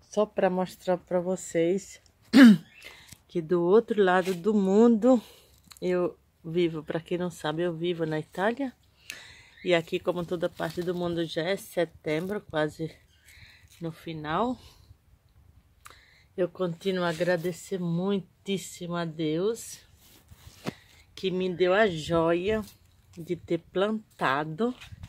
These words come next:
e ter feito nascer essa coisa maravilhosa, que pra quem não conhece, se chama machixe. A minha linda plantinha,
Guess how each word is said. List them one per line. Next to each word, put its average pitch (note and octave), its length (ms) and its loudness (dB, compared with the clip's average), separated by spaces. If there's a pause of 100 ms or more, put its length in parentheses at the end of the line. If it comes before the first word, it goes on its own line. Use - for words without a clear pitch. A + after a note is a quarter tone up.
(720)
e E3+ 200 -4
ter A#3+ 240 -4
feito F3 600 -6
nascer G3+ 720 -6 (120)
essa F#3+ 520 -8
coisa F#3 380 -4
maravilhosa, F3 1300 0 (1040)
que E3+ 120 -12
pra D#3+ 280 0
quem F3 240 -2
não E3 200 -2
conhece, D#3+ 680 -4
se - 260 -8
chama E3 560 -4
machixe. F#3 1040 -6 (1300)
A F3 60 -6
minha F#3 260 0
linda F3 320 -2
plantinha, E3 880 -4